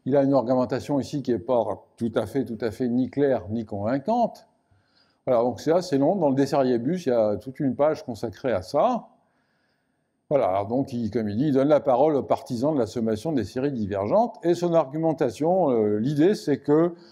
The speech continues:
quand vous allez additionner les nombres positifs, euh, à la fin, vous allez dépasser l'infini, vous allez basculer de l'autre côté de l'infini,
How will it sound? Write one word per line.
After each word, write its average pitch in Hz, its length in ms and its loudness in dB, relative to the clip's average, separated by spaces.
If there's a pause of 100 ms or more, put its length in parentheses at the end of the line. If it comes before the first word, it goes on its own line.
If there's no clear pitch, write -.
(460)
quand 147 120 -2
vous 143 120 0
allez 160 120 6
additionner 147 540 2
les 143 40 2
nombres 143 220 2
positifs, 143 800 2
euh, 117 280 2
à 131 40 4
la 123 80 4
fin, 151 200 0
vous 135 140 -2
allez 120 180 2
dépasser 165 440 2
l'infini, 139 560 0
vous 127 80 -4
allez 117 160 -2
basculer 139 420 0
de 127 60 2
l'autre 101 160 0
côté 147 260 -2
de 131 60 -8
l'infini, 131 580 0